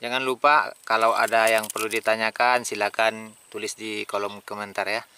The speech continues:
Terima kasih untuk teman-teman semua yang telah menyaksikan videonya Tegek Rawa. Dan jangan lupa ditunggu video selanjutnya ya. Assalamualaikum warahmatullahi wabarakatuh. Salam strike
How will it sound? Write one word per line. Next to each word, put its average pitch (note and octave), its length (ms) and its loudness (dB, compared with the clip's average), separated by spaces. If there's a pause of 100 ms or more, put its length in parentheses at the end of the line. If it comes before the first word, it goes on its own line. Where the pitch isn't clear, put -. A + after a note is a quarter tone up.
(440)
Terima C3 160 0
kasih D#3+ 240 0
untuk D3+ 160 -4
teman-teman B2 320 -4
semua C3 240 -4
yang C3+ 160 0
telah A2 240 -2
menyaksikan A2 480 -6
videonya G#2+ 320 -6
Tegek G2+ 320 -6
Rawa. B2+ 400 4 (320)
Dan A2 240 -6
jangan A2 240 -2
lupa G#2+ 240 0
ditunggu G#2 400 -10
video G#2+ 240 -4
selanjutnya G#2 420 -8
ya. A#2+ 140 0
Assalamualaikum A2+ 640 -2
warahmatullahi A2 560 0
wabarakatuh. G#2 560 -6 (560)
Salam G#2+ 320 -2
strike A#2+ 320 -6